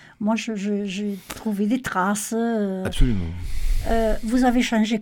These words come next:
Speaker 1: complètement de style avec
Speaker 2: Mhm.
Speaker 1: ce, ce livre. La grande histoire. Pourquoi la grande histoire ?
Speaker 2: Alors, j'ai voulu, euh, vous savez, il y a, il y a, quelqu'un a dit un jour, l'histoire, ce n'est ja-, jamais que des histoires. Et donc là, j'ai voulu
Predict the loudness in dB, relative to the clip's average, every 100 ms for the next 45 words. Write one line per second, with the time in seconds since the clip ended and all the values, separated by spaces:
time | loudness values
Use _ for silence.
0 | 4 4 4 0 2 6 6 6 2 -2
1 | 0 2 4 2 0 0 2 0 0 -4
2 | -8 -4 -2 0 0 0 2 0 0 -10
3 | -20 -20 -20 _ 0 0 0 2 2 2
4 | -4 -6 -2 -2 -4 -8 -4 -4 -4 -6
5 | -2 0 0 -2 -2 -2 -4 -12 -12 -12
6 | -14 -20 _ -20 -20 -20 -20 -4 -2 -2
7 | 0 2 4 2 0 2 2 0 -2 -4
8 | -2 -4 -6 -12 -18 -20 -20 -18 -20 -20
9 | -20 -20 -8 0 4 4 2 0 -2 -4
10 | -6 -4 -4 0 2 2 2 2 2 0
11 | 2 2 2 0 0 0 -2 -2 0 2
12 | 2 2 -2 -2 2 2 2 0 0 2
13 | 2 2 2 4 4 4 2